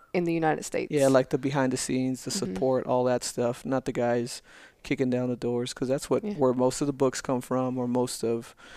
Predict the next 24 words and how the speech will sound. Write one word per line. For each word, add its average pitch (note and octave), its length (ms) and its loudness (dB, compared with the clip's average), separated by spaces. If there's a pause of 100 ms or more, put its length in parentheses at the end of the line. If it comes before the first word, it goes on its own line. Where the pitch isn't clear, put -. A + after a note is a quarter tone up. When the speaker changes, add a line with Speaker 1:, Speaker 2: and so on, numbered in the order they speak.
(240)
Speaker 2:
um, A#2 640 -2 (960)
like, B2+ 160 -2
the, - 200 -2
the C3+ 140 -2
movies B2+ 340 2
come B2 200 -2
from, A#2+ 300 -2
and A#2 120 -4
Speaker 1:
Yeah. A#2 80 -4
Speaker 2:
it's, - 380 -12 (340)
you B2+ 160 -6
see B2+ 160 -2
those A#2+ 240 0
guys. B2+ 460 -6 (600)
Um, A#2+ 460 0 (1400)
but A#2+ 120 -2
then B2+ 160 0
there's A#2+ 180 0
us, C3 200 2
so - 300 -4
we B2 180 -2
work B2 440 -2 (480)
intel. C3+ 460 2 (960)
Um, A#2+ 460 -4